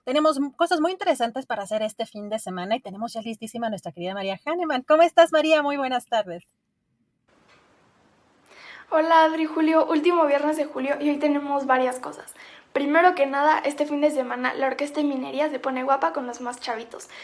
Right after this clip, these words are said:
Speaker 2: pues si van con un niño, niña o adolescente al concierto familiar que se dará mañana treinta de julio a las diez de la mañana, les harán un cincuenta por ciento de descuento.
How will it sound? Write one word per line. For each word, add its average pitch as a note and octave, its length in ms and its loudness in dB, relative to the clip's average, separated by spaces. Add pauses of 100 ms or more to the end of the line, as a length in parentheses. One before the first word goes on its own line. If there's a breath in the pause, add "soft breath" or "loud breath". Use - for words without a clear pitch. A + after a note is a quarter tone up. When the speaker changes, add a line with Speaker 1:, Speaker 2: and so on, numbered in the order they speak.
(120)
Speaker 2:
pues C#4+ 160 4
si C4+ 80 0
van C#4 160 2
con D#4+ 140 -2
un D#4 180 0
niño, C#4 420 -2
niña B3+ 400 -4
o C4+ 80 2
adolescente E4 580 0
al C#4+ 120 2
concierto C4 420 -8
familiar C4 460 -4
que C#4 100 -4
se C4 100 -4
dará B3+ 200 -4
mañana B3+ 400 -6
treinta C4+ 320 -4
de C4+ 80 0
julio B3+ 360 -4 (300 loud breath)
a C#4 100 2
las C4+ 180 4
diez C#4 120 -4
de D4 60 4
la D#4 100 2
mañana, D4 500 -2
les C#4 220 -2
harán C#4 220 0
un C#4+ 180 -2
cincuenta C#4+ 500 -6
por B3+ 140 -8
ciento B3+ 300 -10
de B3 80 -6
descuento. - 480 -14